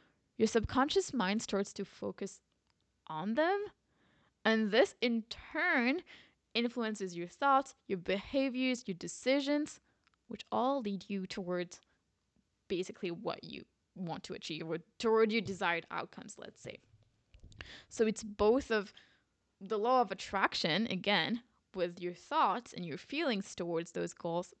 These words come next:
but also just seeing them and rem-,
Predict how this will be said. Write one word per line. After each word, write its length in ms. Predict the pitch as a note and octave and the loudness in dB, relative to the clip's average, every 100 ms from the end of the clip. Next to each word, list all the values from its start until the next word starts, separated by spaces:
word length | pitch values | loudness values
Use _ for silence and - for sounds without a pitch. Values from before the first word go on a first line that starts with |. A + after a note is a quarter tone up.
| _ - | _ -18
but 120 | - - - | -18 -16 -2
also 540 | G#3 C#4 - A#3 G#3 - - _ _ _ | 2 2 4 2 2 -2 -20 _ _ _
just 280 | - G#3+ - | -8 -8 -6
seeing 260 | - G#3+ C#4 | -6 -4 0
them 160 | F#3+ | 0
and 100 | F3 | 0
rem-, 300 | G3 F#3+ F3 | -4 -4 -6